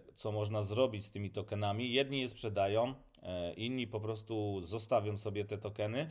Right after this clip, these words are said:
A jeszcze inne osoby, tak jak na przykład ja z tym Astroportem, myślę, czy by sobie tutaj jednak nie wrzucić s-, y, tych tokenów w pulę płynności.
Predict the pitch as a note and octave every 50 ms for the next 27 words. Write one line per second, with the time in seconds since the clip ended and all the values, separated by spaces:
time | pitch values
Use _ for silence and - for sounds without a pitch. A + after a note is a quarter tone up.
0 | - - F#2 G#2+ C#3 D3 D3+ - E3+ D#3 D#3 D#3 D3+ C#3+ C3+ - - A#2+ A#2 B2
1 | B2+ C#3+ C#3 C#3 C#3 - C3+ C3 B2+ B2+ A#2+ A#2+ A#2 G#2+ A2 - B2+ - - A#2
2 | G#2 G2+ G#2 A#2 A#2+ - - - A#2 A2+ - A2 B2+ C3 - - A#2 A2+ G#2 -
3 | A2 G#2+ G#2+ G#2+ - C#3+ C#3+ D3 D3 C#3 C#3+ - - F2 G2+ A#2+ C#3 C#3 C#3 -
4 | C#3 C3 - - B2+ B2 B2 A2+ - C3 A#2+ A2+ A#2+ G#2+ G#2+ - B2+ B2+ - C3
5 | A#2 A2+ A2+ A2+ A2 A2+ A#2 A2 G#2 A2 A2 A2 G2+ G2+ G#2 B2+ C3 C3 - -
6 | F2+ D#2 - - - - - - - - D#2 E2 E2 - - F#2 - - G2+ -
7 | - A2+ A2 G#2+ G#2 F#2+ F2 - - - - - A#2+ A#2 A2 G#2+ G#2+ G#2+ G#2 G2+
8 | G2+ G2 F#2 F#2 - - - A#2+ C3 C#3